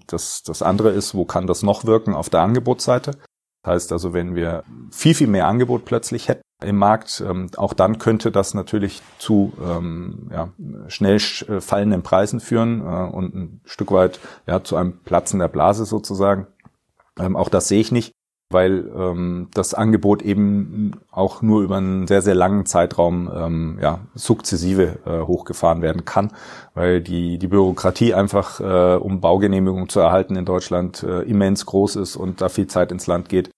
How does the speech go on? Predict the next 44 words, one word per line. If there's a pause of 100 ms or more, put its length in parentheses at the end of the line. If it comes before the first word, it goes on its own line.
(260)
äh,
die
Bauprojekte
selber,
äh,
natürlich
auch
viel
Zeit,
äh,
ähm,
in
Anspruch
nehmen (340)
und
insofern
das
Angebot
nicht
von
heute
auf
morgen
entsprechend
auch
steigen
kann.
Und
ich
sehe
auch
nicht,
dass,
äh, (160)
die,
die
Immobilieneigentümer
und
Eigentümerinnen,
ähm,
ja,
veranlasst
sind,
massiv